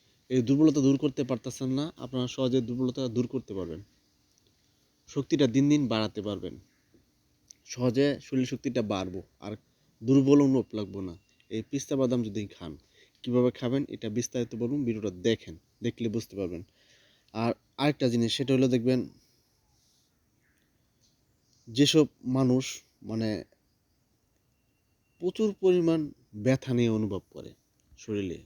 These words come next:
মানে, প্রচুর হাড় খেয়ে গেছে, ব্যথা করে, পাত ব্যথা করে, কোমর ব্যথা করে, হাত, মানে, হাত পাও ব্যথা করে, এই ব্যথা দূর করে পিস্তা বাদাম খেলে। আপনারা খাবেন,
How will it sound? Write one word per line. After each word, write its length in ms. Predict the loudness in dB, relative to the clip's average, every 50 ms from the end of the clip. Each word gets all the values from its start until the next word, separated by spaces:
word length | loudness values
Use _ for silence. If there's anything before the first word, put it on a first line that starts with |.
| -18
মানে, 240 | -18 -14 -14 -12 -12
প্রচুর 400 | -10 -8 -8 -8 -6 -6 -8 -8
হাড় 240 | -8 -8 -8 -8 -6
খেয়ে 180 | -4 -4 -2 -2
গেছে, 220 | -2 -4 -6 -8
ব্যথা 280 | -8 -8 -8 -8 -12 -16
করে, 260 | -14 -14 -14 -14 -14 -14 -14
পাত 160 | -12 -10 -10
ব্যথা 320 | -8 -8 -8 -10 -10 -12
করে, 300 | -16 -14 -12 -12 -12 -12 -14 _ _ _ _ _ _ _ _ _ _ _
কোমর 260 | -2 0 0 0 0
ব্যথা 280 | 0 -2 -4 -6 -8 -10
করে, 180 | -10 -8 -10
হাত, 240 | -10 -10 -10 -10 -12 -12 -10
মানে, 380 | -8 -4 -4 -2 -2 -2 -2 -4 -8 _ _ _ _ _
হাত 240 | -8 -6 -6 -6 -6 _ -6
পাও 180 | -4 -4 -2
ব্যথা 300 | 0 0 -2 -2 -4 -8
করে, 200 | -8 -6 -6 -4
এই 100 | -4 -4
ব্যথা 280 | -2 -4 -6 -6 -6 -8
দূর 180 | -10 -10 -10
করে 200 | -10 -12 -16 -16 -18 _ _ _ _ _ _ _ _ _
পিস্তা 240 | -18 -16 -12 -10 -6
বাদাম 220 | -6 -6 -6 -6 -10
খেলে। 220 | -12 -16 -18 -18 -20 _ _ _ _ _ _ _ _ _ _ _ _ _ _ _ _ _ _ _ _ _ _ _ _ _ _ _ _ _ _ _
আপনারা 260 | -16 -8 -4 -4 -4 -4
খাবেন, 480 | -6 -8 -8 -8 -6 -6 -6 -8 -10